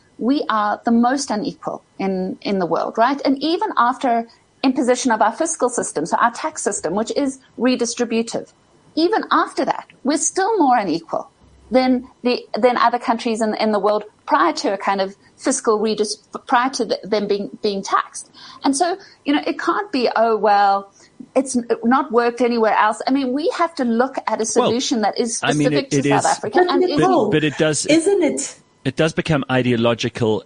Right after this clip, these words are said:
Speaker 2: and, and, uh, it becomes almost like religious, uh, this idea of we've got to address inequality. And we see governments all over the world trying to do this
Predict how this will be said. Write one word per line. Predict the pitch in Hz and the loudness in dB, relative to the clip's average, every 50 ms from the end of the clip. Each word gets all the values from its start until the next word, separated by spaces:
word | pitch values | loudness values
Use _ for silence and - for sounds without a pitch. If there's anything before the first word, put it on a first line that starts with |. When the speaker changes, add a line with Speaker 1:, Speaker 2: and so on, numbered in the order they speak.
| _ - | _ -4
Speaker 2:
and, | 104 98 98 95 98 98 95 - - - - | -2 0 0 0 0 -2 -2 -6 -10 -10 -6
and, | 107 98 98 98 92 87 - _ - - | -4 -2 -2 -2 -4 -6 -10 _ -8 -4
uh, | 110 104 101 98 92 - - 85 - - - - - - - - - - - - - - - - - - - - - - | -2 0 0 0 -2 -4 -6 -14 -14 -14 -18 -20 -18 -20 -20 -16 -16 -16 -16 -16 -18 -20 -20 -20 -20 -20 -20 -18 -6 -6
it | 139 - | -4 -2
becomes | 165 143 - 160 180 196 190 - | -2 -2 0 0 0 0 0 0
almost | - 160 160 160 160 147 - 143 | 0 0 0 0 -2 -2 -2 -4
like | 123 117 - - | -4 -4 -4 -2
religious, | 113 107 98 98 123 165 147 - - - - - - - - - | 0 0 2 4 2 2 0 0 -6 -4 -4 -4 -6 -6 -8 -4
uh, | - 107 101 98 | 0 0 2 2
this | 90 90 107 101 - 107 | 2 0 0 0 2 2
idea | 101 98 87 110 110 110 107 | 0 2 2 2 2 2 2
of | 98 - - - - - - - - | 0 -2 -6 -18 -20 -20 -18 -4 -2
we've | 110 104 - | -2 -2 0
got | - 117 107 - - | 0 0 0 0 0
to | - 117 | -2 -2
address | 101 - 104 104 101 - - 104 | -2 0 2 0 0 0 -2 -2
inequality. | 107 101 95 - - 107 101 98 92 - 85 78 | -2 -2 -2 0 0 0 0 0 -2 -2 -4 -4
And | 80 | -2
we | 87 | -4
see | - - - 139 | -4 -2 -4 -2
governments | 123 131 120 117 123 120 113 - | 0 0 0 2 0 0 0 0
all | 120 117 117 | 0 0 0
over | 113 107 110 | 0 0 -2
the | 104 | -2
world | 104 120 139 156 - | 0 0 0 0 -2
trying | - - 113 104 98 95 87 | -4 -4 -2 0 0 -2 -2
to | - 80 | -6 -6
do | 76 87 87 90 | -2 0 0 0
this | 73 64 62 - - - | 0 -4 -6 -6 -10 -10